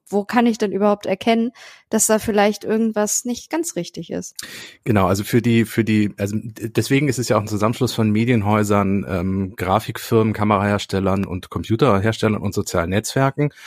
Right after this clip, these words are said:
Speaker 2: weil das ein bisschen größer gedacht ist. Also für die Medienhäuser ist klar, ähm, die haben den Vorteil, dass sie die Fotos, die sie zum Beispiel von Fotografen abkaufen, die haben jetzt nochmal eine zusätzliche Bestätigung, dass der Fotograf wirklich zum Beispiel vor Ort war und die Fotos gemacht hat.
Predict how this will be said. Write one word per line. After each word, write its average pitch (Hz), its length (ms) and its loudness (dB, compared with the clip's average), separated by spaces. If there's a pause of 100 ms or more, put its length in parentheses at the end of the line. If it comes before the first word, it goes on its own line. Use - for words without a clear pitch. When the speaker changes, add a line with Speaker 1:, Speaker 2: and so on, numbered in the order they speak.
(220)
Speaker 2:
weil 98 160 2
das 107 160 2
ein 107 80 0
bisschen 101 240 -2
größer 92 300 -2
gedacht 80 340 -10
ist. - 140 -8
Also 107 200 0
für - 140 -4
die 98 100 0
Medienhäuser 135 580 4
ist 120 220 -4
klar, 110 520 2 (460)
ähm, 98 420 0
die 101 140 2
haben 113 120 2
den 101 120 0
Vorteil, 113 400 2
dass 98 260 0
sie 95 200 -4
die 92 160 -8
Fotos, - 680 0 (100)
die 104 80 -4
sie 92 120 -6
zum - 120 -2
Beispiel - 220 -4
von - 160 -6
Fotografen 98 600 -2
abkaufen, 123 800 0
die 101 160 0
haben 107 160 0
jetzt 107 220 0
nochmal 101 260 4
eine 92 120 2
zusätzliche - 520 -2
Bestätigung, 95 640 2
dass 87 140 0
der 98 100 -2
Fotograf 85 460 -2
wirklich - 240 -8
zum 90 100 -2
Beispiel 87 240 0
vor 92 160 0
Ort - 240 0
war 85 80 2
und 76 120 -6
die 87 40 -6
Fotos - 340 -6
gemacht - 340 -8
hat. - 220 -20